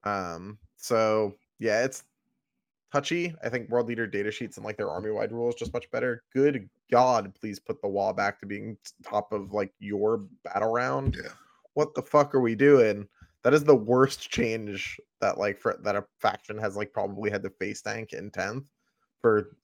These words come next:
Speaker 1: ostensibly having the same mechanic. Ugh. Anyway, uh, yeah, so that's kind of the trick for that. I think one thing I will say is that, like, people seem to think that, like, World Eaters have this huge problem with transports, and that's not true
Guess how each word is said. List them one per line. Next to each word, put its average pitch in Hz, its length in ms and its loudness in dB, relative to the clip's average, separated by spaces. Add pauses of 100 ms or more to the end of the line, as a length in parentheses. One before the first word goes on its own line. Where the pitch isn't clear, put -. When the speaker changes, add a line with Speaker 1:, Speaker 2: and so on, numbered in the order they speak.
Speaker 1:
ostensibly 110 640 0
having 110 300 4
the 107 80 -2
same 107 220 -4
mechanic. 110 600 -2 (840)
Ugh. 101 260 6 (680)
Anyway, 113 340 6 (460)
uh, 117 260 4 (340)
yeah, 139 200 8
so - 140 -2
that's 110 160 0
kind 101 160 -2
of 101 40 -2
the 98 60 -4
trick - 220 -4
for 110 80 0
that. 104 280 4
I 143 100 8
think 208 260 4 (1300)
one 156 140 2
thing 180 160 4
I 135 80 8
will 123 240 6
say 110 240 4
is 107 160 0
that, - 180 -2
like, 117 160 -2
people 131 200 -4
seem 147 180 -6
to 143 80 0
think 110 220 -8
that, - 160 -2
like, 101 120 -4
World 101 200 0
Eaters 107 160 -4
have 101 120 -4
this 101 140 -6
huge - 220 -12
problem 101 220 -2
with 95 100 -12
transports, - 560 -2
and 101 200 -6
that's 104 200 -4
not 104 240 -4
true 120 400 -4